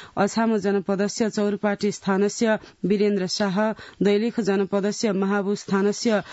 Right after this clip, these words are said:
सुजन रावत च मृतौ आस्ताम्। घटनायाः विषये तथ्यम् अन्वेष्य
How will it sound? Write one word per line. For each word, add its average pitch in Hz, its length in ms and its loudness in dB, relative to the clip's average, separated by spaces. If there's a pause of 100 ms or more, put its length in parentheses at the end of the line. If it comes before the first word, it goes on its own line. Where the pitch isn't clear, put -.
(160)
सुजन 226 380 0
रावत 196 420 0
च - 180 -2
मृतौ 196 520 0
आस्ताम्। 180 580 0 (380)
घटनायाः 190 560 0
विषये 202 400 0
तथ्यम् 196 460 -2
अन्वेष्य 196 600 0